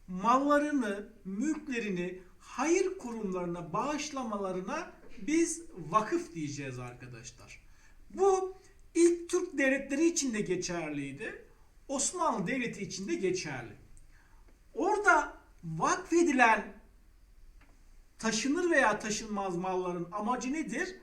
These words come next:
Hali vakti yerinde olmayan insanlara yardım için kullanılır. Yani burada da arkadaşlar şunu çok rahat bir şekilde görebiliriz. Türk devletlerinde, tarihin her döneminde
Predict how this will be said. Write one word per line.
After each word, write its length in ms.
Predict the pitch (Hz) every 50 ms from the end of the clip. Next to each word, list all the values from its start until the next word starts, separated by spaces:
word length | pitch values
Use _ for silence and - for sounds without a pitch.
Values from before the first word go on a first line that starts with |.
| - - - - - - -
Hali 600 | - - - 226 240 247 247 262 269 370 359 294
vakti 320 | 277 277 269 - - -
yerinde 460 | 302 254 269 277 277 285 294 285 311 285
olmayan 680 | 262 285 311 370 415 415 381 349 311 294 294 269 233 233 269
insanlara 920 | 254 247 247 - - 233 240 247 240 233 233 226 233 269 302 339 370 359 - - - - 180
yardım 560 | 170 165 196 208 208 208 202 175 202 196 -
için 360 | - - - - 156 143 -
kullanılır. 560 | - 156 143 143 135 135 127 123 120 123 123 - - - - - - -
Yani 520 | 175 196 254 330 381 381 359 254 196 185 226
burada 220 | 302 311 370 370
da 80 | 339 294
arkadaşlar 760 | 262 233 214 - 202 185 180 175 185 - - 277 294 311 - - - - -
şunu 180 | - - 294 -
çok 240 | - 294 285 -
rahat 220 | 269 277 285 277 277
bir 60 | 240
şekilde 500 | - - 262 - 269 233 254 247 208 208 - - -
görebiliriz. 840 | 185 180 214 214 247 254 254 262 262 262 220 202 208 - - - - - - - - - - - - - - - - - - - -
Türk 300 | - - 370 370 370 -
devletlerinde, 880 | 302 269 254 220 220 214 214 185 185 165 156 156 143 143 135 131 131 - - - - - -
tarihin 500 | - 208 214 226 247 262 285 302 330 339
her 460 | 302 240 202 262 311 349 359 359 -
döneminde 760 | - 254 220 208 190 175 170 160 139 139 135 131 - - -